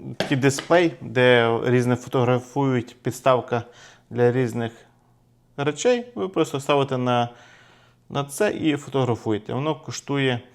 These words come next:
за одну штуку двадцять шість сімдесят два. А в нас є три штуки.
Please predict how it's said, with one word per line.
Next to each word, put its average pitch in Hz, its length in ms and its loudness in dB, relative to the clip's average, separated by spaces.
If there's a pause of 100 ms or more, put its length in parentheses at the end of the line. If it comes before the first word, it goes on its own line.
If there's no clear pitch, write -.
(240)
за 120 240 0
одну 120 320 0
штуку - 520 -8 (100)
двадцять 123 600 -4
шість - 460 -10 (240)
сімдесят 110 600 -4
два. 101 280 -4 (1400)
А 123 80 -6
в 117 60 -4
нас 135 320 -2
є 120 320 -4 (220)
три 120 240 -4
штуки. 113 500 -10